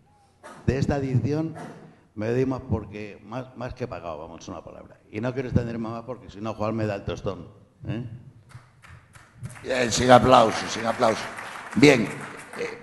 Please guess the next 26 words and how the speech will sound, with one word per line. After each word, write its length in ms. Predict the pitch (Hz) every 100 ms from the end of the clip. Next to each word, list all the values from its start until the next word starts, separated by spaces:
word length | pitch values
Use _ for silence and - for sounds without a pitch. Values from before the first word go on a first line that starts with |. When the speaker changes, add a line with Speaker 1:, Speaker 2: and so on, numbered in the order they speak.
| 127
Speaker 2:
va 60 |
a 60 | 147
ser 160 | 151 165
un 100 | 165
poco 840 | 165 160 160 160 143 123 117 -
cambiante 600 | 123 123 135 147 120 107
el 140 | 104
tema. 500 | - 127 87 78 73 -
Entonces, 560 | 107 110 127 123 - - - - -
por 140 | 98
ir, 220 | 113 127 117
por 160 | 110 110
ir, 280 | 123 131 123
como 300 | - 101 101
veo 280 | 117 117
que 100 | 113
nadie, 420 | 110 117 113 113 107
nadie 340 | 110 113 113
pregunta 440 | 110 110 113 113 104
nada 340 | 113 117 107
de 60 | 107
la 200 | 107 -
película. 460 | 107 120 117 107 101
Ah, 300 | 110 110 - - 95 - - - - - - - -
perdón. 640 | 107 113 131 120 85 - - - - - - - - - - - - - - - - -
¿Qué? 520 | - 165 156 - -